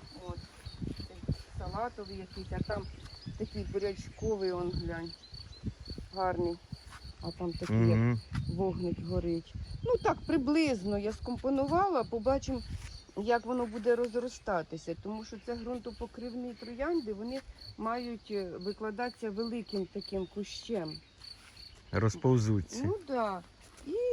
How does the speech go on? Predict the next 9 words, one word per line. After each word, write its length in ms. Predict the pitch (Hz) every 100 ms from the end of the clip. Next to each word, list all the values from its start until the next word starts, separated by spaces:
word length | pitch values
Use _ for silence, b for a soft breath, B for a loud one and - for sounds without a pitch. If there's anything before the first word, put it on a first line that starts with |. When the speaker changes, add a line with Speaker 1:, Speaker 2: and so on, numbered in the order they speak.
| 403 294
Speaker 1:
ялівці 760 | 233 262 262 214 - 247 254 233 - -
я 160 | 214
садила 500 | 220 214 196 214 196
сюди, 440 | 190 208 180 208 190 b b b
е, 260 | - 196 196
низькі 500 | 226 233 - - 262 208
також 340 | 208 208 202 175
ґрунтопокривні, 840 | 202 208 196 202 208 214 233 294 311
щоб 200 | -